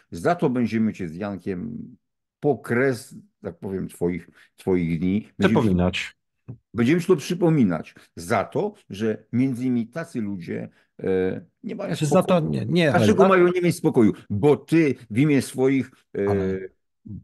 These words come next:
Speaker 1: drobnych, ohydnych, partykularnych interesików, e, wywołujesz takie rzeczy. Nie
Speaker 2: On
Speaker 1: będzie w Gnomie wywoływał takiej, takiej
Speaker 2: Bo
Speaker 1: nienawiści.
Speaker 2: wywołał to, kiedy kontrolowali telewizję. To było najgorsze, drodzy państwo, bo to, co się tam dzieje w Warszawie, to, powiedzmy, w dużych miastach.
Speaker 1: Szkoda mi się,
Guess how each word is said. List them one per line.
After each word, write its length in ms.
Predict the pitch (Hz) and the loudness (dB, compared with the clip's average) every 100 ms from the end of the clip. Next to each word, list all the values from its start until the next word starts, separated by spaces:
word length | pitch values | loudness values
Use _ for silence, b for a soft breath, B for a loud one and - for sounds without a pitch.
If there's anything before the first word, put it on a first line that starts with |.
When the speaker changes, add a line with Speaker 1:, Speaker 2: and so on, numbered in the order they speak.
| - | -16
Speaker 1:
drobnych, 640 | 101 127 151 175 147 143 - | -6 0 4 2 0 -6 -6
ohydnych, 460 | 131 - 175 160 120 | -6 2 2 2 -2
partykularnych 800 | 147 123 123 139 139 139 139 131 | -2 -2 -4 0 0 -2 -6 -6
interesików, 960 | 135 135 120 113 139 135 147 - - _ | -4 -2 -2 -4 -8 -10 -12 -14 -20 _
e, 280 | 104 95 104 | -10 -6 -4
wywołujesz 500 | 107 107 113 120 107 | -2 -2 0 0 -2
takie 220 | 107 95 | -8 -10
rzeczy. 340 | 90 95 - - | -10 -10 -14 -6
Nie 200 | 107 123 | 2 4
Speaker 2:
On 60 | 143 | 4
Speaker 1:
będzie 240 | 135 143 - | 2 0 -4
w 20 | 220 | -2
Gnomie 340 | 127 127 123 | 2 4 4
wywoływał 480 | 107 95 98 92 90 | 2 2 2 0 -2
takiej, 280 | 87 90 95 | -6 -10 -10
takiej 260 | 87 92 | -8 -4
Speaker 2:
Bo 60 | 82 | -2
Speaker 1:
nienawiści. 260 | 95 110 107 | 0 2 4
Speaker 2:
wywołał 540 | 110 95 104 120 127 117 | 4 4 4 4 2 0
to, 440 | - 98 117 120 | -2 0 0 -2
kiedy 220 | - 101 | -2 -2
kontrolowali 580 | 101 107 98 101 104 107 | 0 0 2 2 2 0
telewizję. 680 | 101 113 117 147 104 80 55 - | 0 2 2 2 2 0 -4 -2
To 100 | 165 | 2
było 200 | 147 107 | 4 4
najgorsze, 420 | 92 85 87 90 | 2 0 -2 -4
drodzy 260 | 87 90 | -4 -4
państwo, 320 | 92 92 92 95 | -2 -4 -4 -6
bo 100 | 117 | -4
to, 320 | 202 208 185 | 0 2 2
co 180 | 190 135 | 0 -2
się 120 | 139 | -2
tam 200 | 120 135 | -2 -2
dzieje 240 | 143 139 | 0 0
w 40 | 113 | 0
Warszawie, 540 | 107 - 120 120 107 | 0 0 0 0 -2
to, 100 | 110 | -4
powiedzmy, 400 | - 95 95 98 | -2 -2 0 -2
w 60 | 87 | 0
dużych 320 | 117 104 - | -2 -2 0
miastach. 480 | 98 92 - 87 - | 0 0 -4 -6 -4
Speaker 1:
Szkoda 240 | 208 175 | 0 4
mi 140 | 123 113 | 4 2
się, 160 | 127 | 0